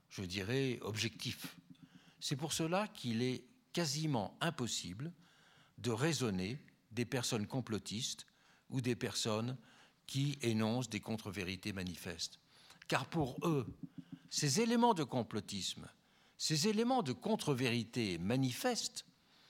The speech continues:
elles sont un élément d'identité profond. Et donc, euh, c'est une croyance. Et autant on peut changer des connaissances, autant on ne change pas des croyances, ou difficilement. Donc, aujourd'hui,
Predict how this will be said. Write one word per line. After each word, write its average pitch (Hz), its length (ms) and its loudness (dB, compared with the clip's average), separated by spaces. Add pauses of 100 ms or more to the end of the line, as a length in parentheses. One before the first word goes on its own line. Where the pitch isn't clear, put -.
(120)
elles 165 160 0
sont 226 320 2
un 156 140 4
élément 170 400 4
d'identité 190 760 2
profond. 175 480 -2 (920)
Et 135 120 0
donc, 214 440 4 (300)
euh, 120 260 4 (320)
c'est - 240 0
une 220 140 4
croyance. 180 800 2 (540)
Et 123 60 2
autant 160 320 2
on 135 60 0
peut 120 120 -2
changer 120 280 0
des 104 120 0
connaissances, 123 640 0 (160)
autant 143 240 -2
on 135 40 2
ne 120 40 -2
change - 240 -4
pas 98 120 -2
des 110 100 -4
croyances, 85 580 -10 (200)
ou 85 60 -6
difficilement. 82 600 -6 (1040)
Donc, 202 320 4 (180)
aujourd'hui, 156 760 4